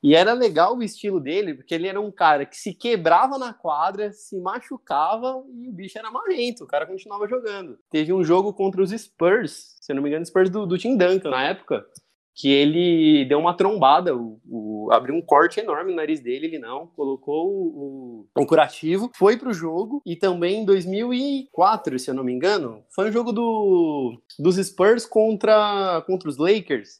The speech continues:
ele deu uma trombada também, acabou meio que quebrando o nariz, isso foi uma, em jogo de playoff, o cara meio que arrumou lá, deu uma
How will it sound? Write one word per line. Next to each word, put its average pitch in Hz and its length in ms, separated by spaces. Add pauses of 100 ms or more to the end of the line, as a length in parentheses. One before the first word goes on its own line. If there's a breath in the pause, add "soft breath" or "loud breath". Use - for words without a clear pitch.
ele 156 560
deu 156 140
uma 180 120
trombada 165 600
também, 160 560 (320)
acabou 160 320
meio 185 160
que 196 100
quebrando 202 480
o 277 60
nariz, 190 420
isso 175 180
foi 175 160
uma, 190 200
em 160 180
jogo 180 220
de 190 80
playoff, 170 760
o 131 120
cara 165 280
meio 196 200
que - 80
arrumou 208 540
lá, 175 200
deu 175 140
uma 170 440